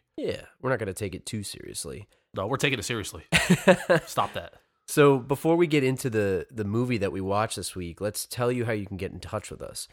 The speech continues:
Speaker 1: We have a Twitter. It's at The Last Row Pod.
Speaker 2: Tweet us.
Speaker 1: We are on the Twitter. We also have a website. You can visit it at the last row podcast dot com.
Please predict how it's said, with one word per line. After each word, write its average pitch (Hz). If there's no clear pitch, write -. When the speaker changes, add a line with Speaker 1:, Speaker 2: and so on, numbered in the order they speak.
Speaker 1:
We 110
have 135
a 135
Twitter. 120
It's 98
at 110
The 117
Last 107
Row 98
Pod. 92
Speaker 2:
Tweet 104
us. -
Speaker 1:
We 101
are 101
on 101
the 98
Twitter. 87
We 113
also 120
have 113
a 110
website. 110
You 110
can 104
visit 104
it -
at 101
the 104
last 104
row 104
podcast 101
dot 92
com. 87